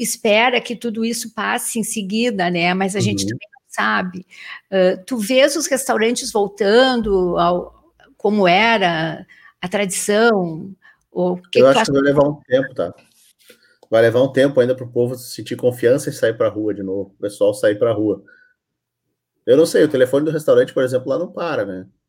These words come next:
Speaker 2: É sempre o dia inteiro alguém perguntando, "Posso ir comer aí? Posso, já posso voltar? Já posso ir aí?" O pessoal tá ansioso pra sair pra rua comer, pra sair pra rua, voltar aos restaurantes, né? Porque ninguém aguenta mais cozinhar em casa.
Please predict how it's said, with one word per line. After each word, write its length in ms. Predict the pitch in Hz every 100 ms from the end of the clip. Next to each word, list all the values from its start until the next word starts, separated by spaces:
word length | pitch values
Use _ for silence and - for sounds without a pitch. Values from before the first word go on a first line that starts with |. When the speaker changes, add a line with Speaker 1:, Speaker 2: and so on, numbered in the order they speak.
| _
Speaker 2:
É 80 | 98
sempre 300 | - 120 139
o 20 |
dia 160 | 127 135
inteiro 240 | 135 127
alguém 140 | 131 127
perguntando, 400 | 123 120 123 127
"Posso 260 | 131 131
ir 40 | -
comer 240 | 117 120
aí? 120 | 113
Posso, 360 | 123 127 135 127
já 100 | 123
posso 300 | 123 127 135
voltar? 360 | 113 104 117
Já 80 | 131
posso 320 | 120 123 139
ir 80 | 127
aí?" 300 | 107 120 123 _ _ _ _ -
O 20 |
pessoal 280 | 127 135 135
tá 120 | 147
ansioso 500 | 156 - 131 135 123
pra 100 | 120
sair 280 | - 110 107
pra 120 | 104
rua 240 | 104 107
comer, 460 | 104 101 101 110 107
pra 100 | 95
sair 200 | - 101
pra 120 | 104
rua, 320 | 104 113 101 - _ _ _
voltar 380 | 113 113 120 120
aos 140 | 113
restaurantes, 560 | 110 - 104 95 104 -
né? 180 | 95 92 _ _ _ _ _ _ _ _ -
Porque 560 | 123 120 139 135 123 117
ninguém 320 | 131 139 196
aguenta 220 | 196 190
mais 140 | 185
cozinhar 320 | 185 165 160 156
em 80 |
casa. 400 | 151 120 95 87